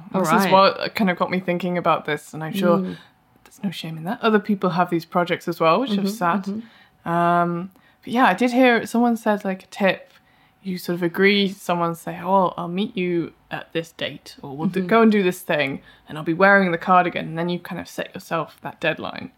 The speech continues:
Speaker 1: Ah.
Speaker 2: So that was one thing I heard.
Speaker 1: Okay, so yeah, I guess having other people involved is motivational 'cause you don't
Speaker 2: Mm-hmm.
Speaker 1: want to sort of let the group down, whatever that
Speaker 2: Don't let
Speaker 1: entails.
Speaker 2: the team down,
Speaker 1: Yeah,
Speaker 2: man.
Speaker 1: come on, be a team player. So I guess that is a pretty good tip, actually, to kind of, and I guess that's why knit-alongs are fun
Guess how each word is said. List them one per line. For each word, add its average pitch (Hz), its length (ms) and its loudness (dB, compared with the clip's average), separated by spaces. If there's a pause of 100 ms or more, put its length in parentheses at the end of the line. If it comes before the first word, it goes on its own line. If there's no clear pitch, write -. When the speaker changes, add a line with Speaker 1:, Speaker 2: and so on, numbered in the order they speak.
(300)
Speaker 1:
Ah. 220 720 -4
Speaker 2:
So - 180 -12
that 214 120 -8
was 208 140 -10
one 202 220 0
thing 180 140 -6
I 151 60 -4
heard. 156 360 -4 (100)
Speaker 1:
Okay, 220 260 2
so - 220 4
yeah, 233 160 8
I 247 100 8
guess 302 360 2
having 226 340 4
other 208 180 6
people 202 340 0
involved 165 440 2
is 156 100 -6
motivational 156 600 -4
'cause 170 160 -12
you 180 80 -2
don't 175 180 4
Speaker 2:
Mm-hmm. 156 60 -4
Speaker 1:
want 170 220 0
to 165 380 -2 (560)
sort 156 160 0
of 180 60 -2
let 175 220 4
the 170 60 -2
group 170 300 -2
down, 160 500 2
whatever 165 300 -2
that 160 140 0
Speaker 2:
Don't 170 60 -4 (240)
let 262 100 4
Speaker 1:
entails. 165 140 -2
Speaker 2:
the - 60 -12
team 294 220 8
down, 185 240 6
Speaker 1:
Yeah, 294 40 6 (340)
Speaker 2:
man. 247 80 2
Speaker 1:
come 427 180 4
on, 311 200 12
be 381 100 12
a 349 60 8
team 277 260 6
player. 233 420 4 (280)
So 254 120 6
I 254 80 10
guess 277 200 4
that 262 160 6
is 226 100 0
a 220 40 -4
pretty 214 200 0
good 165 180 -2
tip, 151 200 -6
actually, - 340 -4
to 160 160 -6
kind 165 260 -4
of, 156 160 -10
and 220 120 6
I 208 40 4
guess 214 180 4
that's 208 200 2
why 285 100 4
knit-alongs 214 520 2
are 170 60 -10
fun 156 300 -2